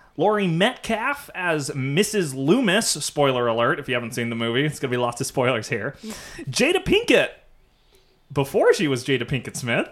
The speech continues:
Speaker 1: as Maureen, and Omar Epps from House as, uh, Phil, the two people who get killed at the beginning. Whew, that's a big cast, but for those of you who've seen this movie, you know a lot of them are gonna end up dead.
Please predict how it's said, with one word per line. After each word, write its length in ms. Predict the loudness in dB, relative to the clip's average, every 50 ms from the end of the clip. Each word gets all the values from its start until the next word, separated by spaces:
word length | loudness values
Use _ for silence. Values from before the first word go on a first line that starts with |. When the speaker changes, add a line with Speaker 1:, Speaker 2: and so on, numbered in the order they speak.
| 0
Speaker 1:
as 240 | 2 2 4 4 4
Maureen, 800 | 4 4 6 6 6 6 4 2 0 0 -2 -2 -2 -4 -4 -6 -6 -2
and 360 | 0 2 2 2 2 0 0 2 2
Omar 480 | 2 2 2 2 0 0 0 -2 0 0
Epps 360 | 2 2 2 0 -2 -6 -4
from 180 | 0 2 2 2
House 540 | 2 0 2 4 4 4 4 2 -4 -6 -8 -10 -16 -8 -2 2
as, 280 | 2 4 4 2 2
uh, 260 | 2 2 4 2 2 0
Phil, 520 | -2 2 4 6 6 6 6 4 0 -4 -8
the 80 | -10 -6
two 140 | -4 -4
people 180 | -4 -4 -4 -4
who 80 | -4 -4
get 180 | -6 -8 -6
killed 200 | -2 -2 -2 -2
at 40 | -4
the 60 | -8
beginning. 360 | -10 -6 -2 -2 -2 -2 -4 -8 -14 -20 -20 -20 -20 -20 -20 -20 -20 -20 _ _ _ _ _ -4
Whew, 260 | 6 8 8 8 8 6 -2 -8 -6 -6
that's 140 | -4 -4 -2
a 40 | 2
big 220 | 4 4 4 4
cast, 500 | 4 2 2 2 2 0 -4 -6 -6 -2
but 480 | 2 4 6 6 6 4 2 -2 -12 -18 _
for 260 | -16 -12 -6 -4 -2
those 200 | 0 0 0 0
of 100 | 0 0
you 140 | 0 2 4
who've 160 | 4 2 2
seen 160 | 2 0 -2
this 160 | -2 -2 -4 -4
movie, 320 | -2 -2 0 0 0 -2
you 160 | 0 0 0
know 160 | 0 2 2
a 80 | 2 2
lot 220 | 4 4 2 2 2
of 40 | 0
them 140 | 0 0
are 40 | 2 2
gonna 160 | 2 2 2
end 160 | 0 0 0
up 140 | -2 -2 -4 -8 -10 -6
dead. 440 | -2 0 2 2 2 0 -2 -6 -10